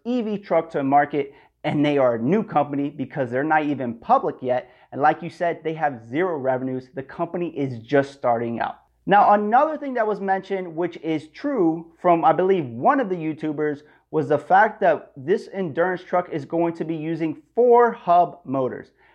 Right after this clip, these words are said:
That is true. But he went on saying that hub motors are a joke. They're used for scooters. They're not a real motor. There's no way that that's going to work. I would not be so quick to assume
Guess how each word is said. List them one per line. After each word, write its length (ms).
That 240
is 180
true. 380
But 200
he 100
went 220
on 160
saying 320
that 240
hub 280
motors 440
are 280
a 60
joke. 420
They're 100
used 360
for 120
scooters. 520
They're 140
not 300
a 60
real 280
motor. 440
There's 280
no 220
way 200
that 180
that's 200
going 300
to 100
work. 340
I 160
would 200
not 240
be 100
so 320
quick 520
to 220
assume 760